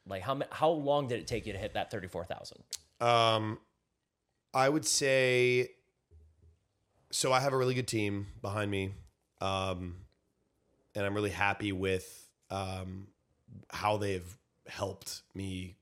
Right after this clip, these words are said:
Speaker 2: grow my platform and my music.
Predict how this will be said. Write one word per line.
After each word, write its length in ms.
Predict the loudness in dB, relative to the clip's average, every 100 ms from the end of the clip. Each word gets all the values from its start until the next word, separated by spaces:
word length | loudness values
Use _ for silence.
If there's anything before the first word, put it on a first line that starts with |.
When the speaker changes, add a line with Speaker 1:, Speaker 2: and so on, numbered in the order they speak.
| _
Speaker 2:
grow 640 | -6 -4 -2 -4 -6 -10 -14 _ _ _ _ _ _ _ _ _ -8
my 420 | -6 -4 -6 -10 -14 _ -2
platform 560 | 0 0 -2 0 0
and 100 | 0
my 100 | -2
music. 600 | -2 -4 -4 -4 -4 -8